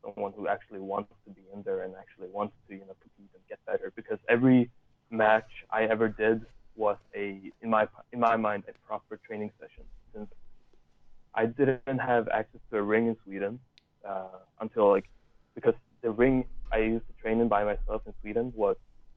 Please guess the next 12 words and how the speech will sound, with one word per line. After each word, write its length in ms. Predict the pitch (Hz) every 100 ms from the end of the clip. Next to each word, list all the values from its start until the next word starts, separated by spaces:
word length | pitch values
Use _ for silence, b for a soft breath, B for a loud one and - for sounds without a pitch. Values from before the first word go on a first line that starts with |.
| _ 104
uh, 220 | 101 95
removed 400 | 107 107 123 131 _ _
from 140 | 110 110
the 60 |
facility 640 | 113 - - 123 135 143 156 _ -
when 160 | 110
I 80 | 101
moved 220 | 101 107 143
to 60 | -
England. 280 | 120 95 - _ _ _ _ _ _ _ _ _
And, 280 | 98 101 104
uh, 360 | 104 98 95 92